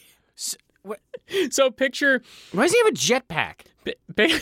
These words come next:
Speaker 2: <laughs>
Speaker 1: Why doesn't he have a jetpack? This is what I don't understand. Like, this game so many times, he's like, "He's gonna get a sword." He's hitting swords
Speaker 2: It's just a
Speaker 1: against
Speaker 2: cocaine
Speaker 1: metal
Speaker 2: game.
Speaker 1: and, like,
Speaker 2: It's just a cocaine game.
Speaker 1: it is a cocaine game. It's, like, a game that's, like, what? It's
Speaker 2: But now just for fun, 'cause, like, picture one of the random henchmen,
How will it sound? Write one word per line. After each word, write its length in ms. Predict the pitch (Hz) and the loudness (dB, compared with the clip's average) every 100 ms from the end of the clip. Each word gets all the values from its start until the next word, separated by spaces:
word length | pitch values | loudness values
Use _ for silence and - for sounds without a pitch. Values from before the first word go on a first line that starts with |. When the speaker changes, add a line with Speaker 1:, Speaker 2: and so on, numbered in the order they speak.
| - | -6
Speaker 2:
<laughs> 180 | - 160 | -10 0
Speaker 1:
Why 180 | 190 226 | 4 4
doesn't 240 | 440 427 | 4 2
he 80 | 403 | 2
have 100 | 370 | 2
a 60 | |
jetpack? 720 | 285 139 220 330 - 202 165 143 | 2 2 2 0 -2 0 0 0
This 140 | 220 | 0
is 60 | 330 | 2
what 140 | 440 | 2
I 20 | |
don't 220 | - 269 311 | 2 0 2
understand. 580 | 320 226 - - 233 247 | 0 0 0 2 2 2
Like, 140 | 202 185 | 2 2
this 180 | 196 | 0
game 240 | 175 247 269 | 2 0 0
so 120 | 269 | 0
many 120 | 247 | 0
times, 260 | - 233 196 | 2 0 2
he's 60 | |
like, 140 | 175 131 | 0 0
"He's 140 | 180 | -2
gonna 140 | 185 170 | 0 0
get 120 | 143 | 0
a 40 | |
sword." 360 | - - 190 135 - - | -2 0 0 0 -6 -6
He's 160 | 165 | -4
hitting 260 | 190 226 202 | 0 0 0
swords 440 | - - 175 202 | 0 2 2 4
Speaker 2:
It's 100 | 214 | 2
just 40 | 180 | 0
a 20 | |
Speaker 1:
against 260 | 156 180 - | 0 0 0
Speaker 2:
cocaine 200 | 98 139 | 0 2
Speaker 1:
metal 420 | 147 175 202 208 | 2 2 2 2
Speaker 2:
game. 80 | 151 | 2
Speaker 1:
and, 160 | 143 127 | 0 2
like, 260 | 120 104 | 0 -2
Speaker 2:
It's 120 | - - | -4 -4
just 160 | 233 | -2
a 60 | - | -2
cocaine 420 | 196 185 214 185 | -2 -2 -2 0
game. 260 | 110 82 80 _ | 0 -2 -8 _
Speaker 1:
it 120 | 208 | -8
is 180 | 220 277 | -2 0
a 40 | 262 | -2
cocaine 520 | - 117 - 95 90 | -2 -4 -2 -4 -2
game. 280 | 90 82 78 | -6 -8 -4
It's, 220 | 170 185 | -2 -2
like, 160 | 208 190 | -2 -2
a 60 | |
game 280 | 180 170 196 | 0 2 2
that's, 180 | 202 190 | 0 0
like, 140 | 190 | -4
what? 300 | 156 180 202 - | -2 -4 -4 -6
It's 300 | 165 - - - - - - | -10 -10 -14 -18 -20 -6 -2
Speaker 2:
But 160 | 147 | 0
now 160 | 160 170 | 0 2
just 220 | 165 180 | 2 0
for 100 | 190 | 0
fun, 360 | 127 151 135 104 | 0 0 0 0
'cause, 260 | - 113 | -2 0
like, 180 | 117 107 | 0 -2
picture 300 | - 135 147 | -4 -4 0
one 120 | 123 131 | 0 0
of 80 | |
the 100 | 120 | -2
random 300 | 101 107 107 | 0 0 -2
henchmen, 560 | 90 98 95 120 117 117 | -2 -4 -4 -2 -2 -4